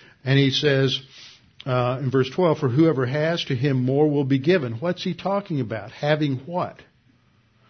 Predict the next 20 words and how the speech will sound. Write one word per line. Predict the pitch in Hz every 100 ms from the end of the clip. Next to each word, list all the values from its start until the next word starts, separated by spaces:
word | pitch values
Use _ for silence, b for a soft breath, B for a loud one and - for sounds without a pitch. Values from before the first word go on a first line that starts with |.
| _ -
Whoever | 143 160 190 196
has | 135 175 185 139
revelation | 123 156 165 151 147 170 170 170 156
and | 147 135
accepts | 131 127 - 185 196 -
it, | 120 113 123 b b b b
more | 117 127 139 165 196 196 160 139
will | 135 147
be | 135 135
given. | 120 190 175 95 - _ b b b
To | - 139
whoever | 165 165 147
has | 139 160 160 151 151 - - 131 160
information | 151 147 139 143 170 170 175
and | 147
accepted | 135 135 160 175 185
information | 156 139 139 139 131
about | 139 127 127
the |
kingdom, | 123 - 135 127 127 135